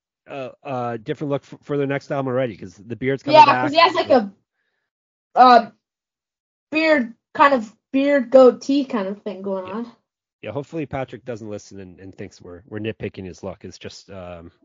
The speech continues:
Speaker 2: No, we're just, we're just informing the people how
Speaker 1: Yes,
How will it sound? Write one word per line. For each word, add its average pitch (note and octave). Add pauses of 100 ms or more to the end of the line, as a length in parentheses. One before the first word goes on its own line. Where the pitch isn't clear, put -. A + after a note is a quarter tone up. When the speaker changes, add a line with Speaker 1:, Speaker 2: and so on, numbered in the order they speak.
Speaker 2:
No, D#4
we're C#4
just, - (220)
we're C#4+
just D#4
informing C4+
the A#3+
people A#3
how A#3
Speaker 1:
Yes, -